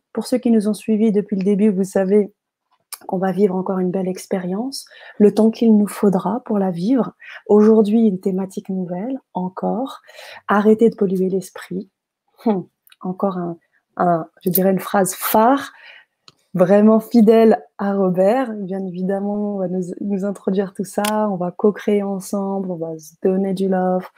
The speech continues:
on va vivre quelque chose de beau, quelque chose qui va en plus être en replay. Vous allez pouvoir voir, revoir, partager,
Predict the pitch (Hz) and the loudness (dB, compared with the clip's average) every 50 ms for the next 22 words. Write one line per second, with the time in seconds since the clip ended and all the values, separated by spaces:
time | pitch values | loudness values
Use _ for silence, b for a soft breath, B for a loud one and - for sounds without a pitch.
0 | B B B B B B - 170 170 175 170 170 180 - - - 185 185 - 226 | B B B B B B -2 0 2 2 2 0 -4 -4 -2 -2 -2 0 2 4
1 | 226 214 202 226 226 202 190 190 190 190 214 220 - - 180 - - 202 190 - | 4 4 6 6 6 6 6 4 4 4 2 -2 -4 -8 -6 -4 -4 -4 -2 -2
2 | - 196 185 185 180 180 175 - 196 190 - 180 180 - - 277 247 226 214 220 | 0 0 2 2 2 0 -2 -4 -6 -6 -4 -6 -6 -6 -6 -4 0 2 2 2
3 | 220 - 196 185 190 190 - _ - 202 185 180 180 - 180 175 185 180 175 165 | 2 2 -2 -2 -2 -4 -6 _ -4 -2 -2 -2 -4 -4 -4 -2 -2 -2 -2 -4
4 | - 220 220 214 214 214 - _ _ - 220 214 247 254 240 226 214 214 208 214 | -2 0 2 2 2 0 -4 _ _ -6 0 2 4 4 4 4 2 2 2 0
5 | 226 - _ _ - 277 262 - - - 262 247 226 208 - 214 233 226 | -2 -4 _ _ -6 -6 -6 -4 -2 -2 0 0 0 2 2 2 0 0